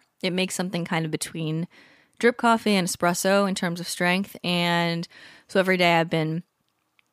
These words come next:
learning, there's, like, a little bit of a learning curve, but I've been making us little mocha pot lattes,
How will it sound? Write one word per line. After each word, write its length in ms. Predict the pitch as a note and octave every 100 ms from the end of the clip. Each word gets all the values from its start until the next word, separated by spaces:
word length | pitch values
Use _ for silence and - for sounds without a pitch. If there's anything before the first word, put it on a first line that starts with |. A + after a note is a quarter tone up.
| _ _
learning, 440 | G3 G3 G3 G3 F#3+
there's, 140 | G#3
like, 100 | C4
a 40 |
little 160 | G#3 F3+
bit 120 | F3
of 60 | E3
a 40 |
learning 340 | E3 F3+ E3 D#3+
curve, 360 | E3 D#3+ D#3
but 260 | - D3+ D3
I've 100 | E3
been 140 | F3 E3+
making 300 | E3 F3 E3+
us 320 | D#3+ - - - - - - - - _
little 220 | - G3 F#3
mocha 280 | F3+ F3
pot 500 | - F3 E3+ E3 - - -
lattes, 840 | A#3+ C4+ - B3 B3 B3 A#3+ -